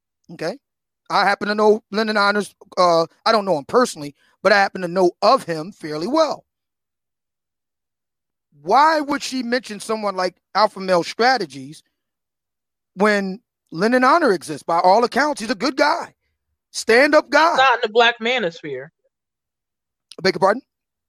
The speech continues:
Speaker 2: He's not in the black manosphere. That's
Speaker 1: Neither
Speaker 2: why I'm
Speaker 1: is,
Speaker 2: staying on
Speaker 1: neither,
Speaker 2: topic
Speaker 1: neither,
Speaker 2: with the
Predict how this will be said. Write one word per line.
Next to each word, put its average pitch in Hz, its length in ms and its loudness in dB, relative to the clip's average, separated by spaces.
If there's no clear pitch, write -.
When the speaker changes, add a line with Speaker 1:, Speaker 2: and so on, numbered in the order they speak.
Speaker 2:
He's 233 200 -4
not 220 320 0
in 190 140 -6
the 190 80 -6
black 180 320 -2
manosphere. 185 520 -8
That's 147 220 -2
Speaker 1:
Neither 247 80 -4
Speaker 2:
why 147 100 2
I'm - 60 2
Speaker 1:
is, 170 60 -12
Speaker 2:
staying 202 260 0
on 220 140 0
Speaker 1:
neither, 277 100 0
Speaker 2:
topic 202 220 2
Speaker 1:
neither, 277 120 -4
Speaker 2:
with - 120 -10
the 208 60 -10